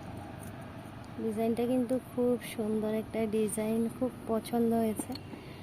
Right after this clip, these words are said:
তো তোমাদের কেমন লাগলো সেটাও জানিও, ভালো লাগলো না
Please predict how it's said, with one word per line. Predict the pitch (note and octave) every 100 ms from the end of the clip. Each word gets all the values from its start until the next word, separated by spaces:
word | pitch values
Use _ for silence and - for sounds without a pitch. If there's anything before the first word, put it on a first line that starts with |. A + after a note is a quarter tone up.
| - -
তো | - A3+
তোমাদের | A#3+ B3 B3+ D#4+ D#4
কেমন | D4 C4+ C4+
লাগলো | C4 A#3 B3+ -
সেটাও | A3+ A3 B3 C4
জানিও, | C#4 C4 C4+ C4+ - - B3 A3+
ভালো | A3+ A3 A3+ A#3+
লাগলো | A3+ A3 A#3
না | A#3